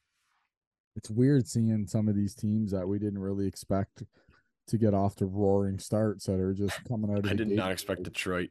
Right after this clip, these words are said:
Speaker 2: to be, like, the best team in the league right now. <laughs> Next to, obviously, Vegas and Colorado. But, like,
Speaker 1: Yeah. Nice to be in the conversation for a little bit anyways.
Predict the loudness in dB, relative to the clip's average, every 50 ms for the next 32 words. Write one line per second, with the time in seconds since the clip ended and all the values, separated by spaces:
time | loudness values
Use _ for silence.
0 | -10 -12 -8 -4 -2 -2 0 -2 -2 -2 -2 -2 -2 -2 -4 _ -2 0 0 0
1 | 0 -2 -2 -2 -2 -2 -2 -2 -2 -2 -2 -2 -2 -4 -4 -4 -4 -2 -2 0
2 | 0 -2 -4 -6 -8 -12 _ _ _ _ _ _ _ _ _ _ 2 4 4 4
3 | 2 4 4 4 6 6 4 4 2 2 0 -2 -2 0 2 2 2 2 2 0
4 | -4 -4 -4 -4 -2 0 2 2 2 2 2 2 0 -2 -6 _ _ _ _ -6
5 | -2 0 0 0 0 -4 -10 -14 -18 _ _ _ _ _ _ _ _ _ _ _
6 | _ _ _ _ _ _ _ _ -12 -12 _ _ _ 0 2 2 4 4 4 4
7 | 4 6 4 4 2 -2 -4 -4 -4 -2 -4 -2 0 2 2 2 0 -2 -4 -4
8 | -6 -6 -4 -4 -4 -4 -4 -4 -2 -2 -2 0 -2 -2 -4 -4 -6 -6 -6 -6
9 | -8 -8